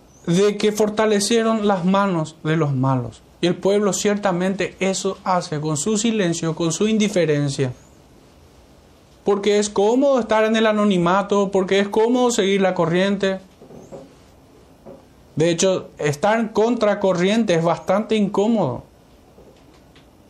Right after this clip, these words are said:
Porque no solamente los enemigos naturales van a ir en contra tuya, sino que aún propios y extraños irán en contra tuya.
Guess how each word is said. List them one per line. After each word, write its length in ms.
Porque 300
no 200
solamente 480
los 160
enemigos 380
naturales 720
van 180
a 120
ir 360
en 80
contra 340
tuya, 440
sino 380
que 140
aún 260
propios 680
y 60
extraños 560
irán 340
en 80
contra 300
tuya. 320